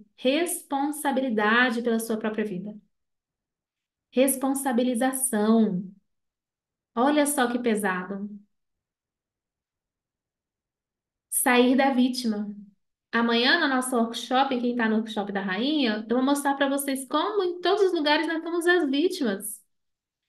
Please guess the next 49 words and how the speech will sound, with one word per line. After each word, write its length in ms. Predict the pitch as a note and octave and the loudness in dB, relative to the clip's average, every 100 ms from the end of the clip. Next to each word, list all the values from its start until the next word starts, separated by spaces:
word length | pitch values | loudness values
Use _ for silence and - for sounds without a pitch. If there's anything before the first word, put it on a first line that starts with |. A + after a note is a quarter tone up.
| _ _ _ | _ _ _
Se 140 | - | -2
você 300 | A#3 C#4 C#4 | 2 2 2
é 300 | D#4+ F4 E4 D#4+ | 2 4 4 4
a 20 | |
vit-, 420 | B3+ C#4+ D4+ - | 4 4 2 -2
você 280 | A3 B3+ - | 0 0 2
é 60 | D#4+ | 0
a 20 | |
salvadora 760 | E4 D#4 C4+ A#3 A3+ B3 D#4+ C#4+ | 0 0 2 2 4 6 6 4
da 100 | A#3+ | 2
sua 180 | A#3+ G#3 | 2 -4
família, 680 | G3+ G3+ B3 A#3+ G3 G3+ G3+ - _ _ | -4 -2 -2 0 -2 -4 -10 -18 _ _
é 60 | G#3+ | 0
aquela 300 | A#3 C4 B3+ | 2 2 2
que 120 | B3+ A3+ | 2 2
vai 260 | A3 C4+ C#4 | 4 4 4
e 40 | |
resolve, 500 | C4+ A3+ G#3+ G#3+ G#3+ | 2 2 2 0 0
aquela 300 | G#3+ B3+ A#3 | 0 0 0
que 140 | A#3 | -2
faz, 520 | A3+ - A3 G#3 G#3 A3 | -6 -2 2 4 4 4
aquela, 460 | G#3+ A#3 A3+ A3+ - _ | 2 2 0 -2 -10 _
a 80 | - | 0
mulher 300 | A3+ B3 B3+ | 2 4 4
tarefeira 600 | C4 B3+ B3 - A3 G#3 G#3+ | 2 0 -2 2 2 2 -2
que 80 | |
se 120 | A3+ B3 | -6 -4
coloca, 440 | B3 A3+ A3 A3+ | 0 2 2 0
não 80 | A#3+ | 0
sei 180 | B3 A#3+ | 0 0
o 20 | |
quê, 100 | A#3+ | 0
não 60 | A#3 | 0
sei 200 | B3+ A#3+ | -2 -2
o 20 | |
quê, 140 | A#3+ A3 | 0 0
porque 420 | B3 A#3 - - _ | 0 -2 -4 -16 _
a 80 | A#3 | 2
mãe 180 | C4 | 4
precisa 240 | C4+ C4+ C4+ | 4 2 2
ir 20 | |
no 60 | C4 | 2
hospital, 340 | C4 C4 B3+ | 0 0 0
é 40 | A#3+ | 2
você 280 | A#3+ B3 A#3+ | 0 0 0
que 100 | B3 | 2
leva, 400 | A#3+ A3+ A3 A#3 | 4 4 4 2
o 80 | A#3+ | 2
pai 320 | B3 A#3+ | 0 0